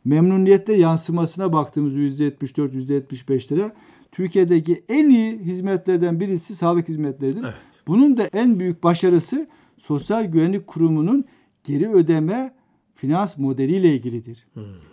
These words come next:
Speaker 1: Bu açıdan baktığımızda çok geniş yelpazede bir, e, hizmet skalasını ödediğimizi Avrupa'da anlamayan, sigorta kapsamında anlamayan birçok hizmetin Türkiye'de hiçbir bedel ödemeden alınabildiğini de söylemek isterim.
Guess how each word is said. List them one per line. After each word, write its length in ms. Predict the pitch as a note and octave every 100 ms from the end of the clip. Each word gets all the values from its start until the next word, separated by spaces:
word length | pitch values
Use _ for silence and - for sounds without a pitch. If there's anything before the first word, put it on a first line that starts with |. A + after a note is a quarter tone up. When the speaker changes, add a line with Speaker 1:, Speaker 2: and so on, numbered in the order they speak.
| _ _
Speaker 1:
Bu 140 | D3 B3
açıdan 420 | C4 - G#3+ G3
baktığımızda 580 | F#3+ E3 F#3+ F3 F3+ E3+
çok 300 | A3 A3 -
geniş 400 | E3 G#3 A#3 G#3
yelpazede 760 | F#3 E3+ D#3+ D3+ D3 C#3+ D3
bir, 260 | D3 B2+ C3 _
e, 440 | C3+ C3 C3 B2+ B2+
hizmet 360 | C#3 D#3 F#3+
skalasını 640 | F3 - D#3 C3+ B2+ B2+ B2
ödediğimizi 800 | B2+ C#3+ D#3+ E3+ F3+ F3 B3 B3+ _ _ _ -
Avrupa'da 800 | F3+ A3 F3 F#3 F3 E3+ E3 -
anlamayan, 680 | D#3 G3 A3+ G3+ E3 C#3 B2 - _ _
sigorta 560 | - C#3 F3 A#3+ G#3 F3+
kapsamında 520 | F3 E3 E3+ D#3 D3
anlamayan 520 | C#3+ F3 E3+ D#3 C#3+
birçok 260 | E3+ F#3+ E3
hizmetin 540 | C#3+ C#3 B2 A#3 C4+ _ _ _ _
Türkiye'de 760 | - G#3+ E3 E3 D3 F3 G3 E3
hiçbir 480 | E3 - - A#3 E3+
bedel 320 | D3+ C3 C3
ödemeden 680 | B2 B2+ C#3+ A#2+ B2 D#3+ A3+ - _ _ _ _ -
alınabildiğini 720 | C3+ D3+ C#3+ B2+ A#2+ B2 C3
de 120 | G#3+
söylemek 400 | D#3 C3+ B2+ A#2
isterim. 260 | - B2